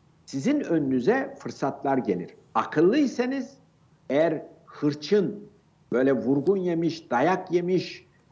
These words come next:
e, efendim bize kötülük davranıldı, bize anlaşma, e, dayatıldı,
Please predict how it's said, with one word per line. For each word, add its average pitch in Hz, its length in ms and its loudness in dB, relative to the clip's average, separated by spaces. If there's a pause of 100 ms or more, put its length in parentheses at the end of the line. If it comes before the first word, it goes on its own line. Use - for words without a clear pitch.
(160)
e, 127 100 0
efendim 160 640 0
bize 185 380 0
kötülük 190 520 -2
davranıldı, 185 640 0
bize 147 200 0
anlaşma, 185 760 -2 (180)
e, 131 300 -6
dayatıldı, 165 800 2